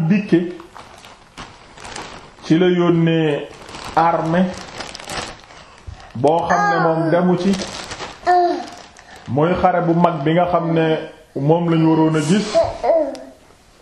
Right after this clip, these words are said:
muy ghazwatu Mu'ta, sariyatu Mu'ta, ñu gën koo xame tamit ci sariyatu Jayshul Umara. Lii moo waral xare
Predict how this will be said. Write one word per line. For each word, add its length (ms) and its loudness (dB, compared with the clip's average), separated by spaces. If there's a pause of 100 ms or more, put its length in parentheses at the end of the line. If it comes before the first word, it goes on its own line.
(160)
muy 640 2 (300)
ghazwatu 880 2 (240)
Mu'ta, 800 0
sariyatu 680 0
Mu'ta, 640 2 (520)
ñu 160 2
gën 220 0
koo 200 2
xame 260 0
tamit 300 0
ci 120 2
sariyatu 680 0
Jayshul 600 2
Umara. 440 2 (3500)
Lii 200 2
moo 280 2
waral 240 2 (140)
xare 280 2